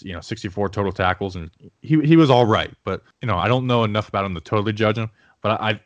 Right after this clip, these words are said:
if this was the one where, like, eh, I'd, I'd probably go Sean Lee if you're paying that kind of money. Danny, this makes the total out to forty-eight million dollars. Let's say that the Giants need, uh, ten million dollars to get their draft picks. That's fifty-eight.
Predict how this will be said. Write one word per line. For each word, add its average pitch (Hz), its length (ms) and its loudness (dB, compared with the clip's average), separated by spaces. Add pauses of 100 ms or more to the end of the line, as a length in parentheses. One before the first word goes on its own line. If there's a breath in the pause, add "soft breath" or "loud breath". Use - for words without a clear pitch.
(100)
if 113 120 -12
this 131 240 -2
was 160 160 2
the 147 100 4
one 120 240 0
where, 101 140 -2
like, 98 160 -2
eh, 110 220 2
I'd, 107 100 0
I'd 107 160 -8
probably 117 180 -2
go 104 140 0
Sean 95 320 -8
Lee 87 100 -8
if 82 100 -10
you're 85 100 -12
paying 90 240 -10
that 82 120 -10
kind 92 160 -10
of 85 80 -8
money. 85 200 -8 (640)
Danny, 196 220 8
this 185 200 2
makes 233 220 2
the 240 100 2
total 190 460 4
out 147 260 4
to 160 80 -4
forty-eight 143 760 0
million 127 300 -8
dollars. 117 600 -2 (520)
Let's 123 220 -4
say 127 440 2 (180)
that 117 220 -6
the 123 60 -8
Giants 113 520 -8 (260)
need, 107 380 -8 (480)
uh, 92 320 -6 (220)
ten 131 180 -6
million 113 240 -4
dollars 107 300 0
to 117 60 -10
get 104 120 -6
their 98 100 -10
draft 104 300 -6
picks. 113 140 -10
That's 110 180 -8
fifty-eight. 127 840 -6